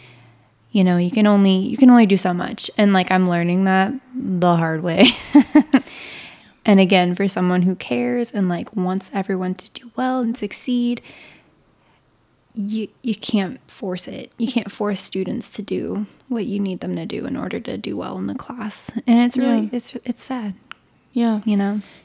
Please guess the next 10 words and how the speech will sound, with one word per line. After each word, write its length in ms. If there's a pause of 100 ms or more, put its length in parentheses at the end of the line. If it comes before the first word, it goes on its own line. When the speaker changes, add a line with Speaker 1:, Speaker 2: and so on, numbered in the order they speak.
Speaker 2:
Yeah, 240
and 160
I 60
think 380
to 180
just 340
add 440 (180)
to 220
that, 440
like, 440